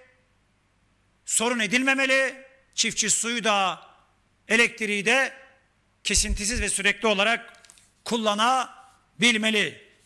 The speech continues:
Diğer bir konu elbette toprak mahsulleri başta olmak üzere.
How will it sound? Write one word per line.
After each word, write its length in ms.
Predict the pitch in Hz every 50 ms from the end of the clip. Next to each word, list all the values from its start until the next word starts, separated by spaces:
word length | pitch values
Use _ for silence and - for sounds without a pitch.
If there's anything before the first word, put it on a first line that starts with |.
| - 185
Diğer 280 | 277 294 294 240 226
bir 100 | 247 226
konu 380 | 185 - 214 226 214 196 165 -
elbette 680 | 190 220 247 233 214 208 202 - - 190 165 139 - - - _ _ _ _ _ _ _ _ _ _ _ -
toprak 360 | - 208 196 - 240 233 -
mahsulleri 440 | 208 214 196 185 - 208 202 202 202
başta 240 | 190 190 - - 214
olmak 300 | 196 190 196 175 - 190
üzere. 340 | 156 190 185 175 139 117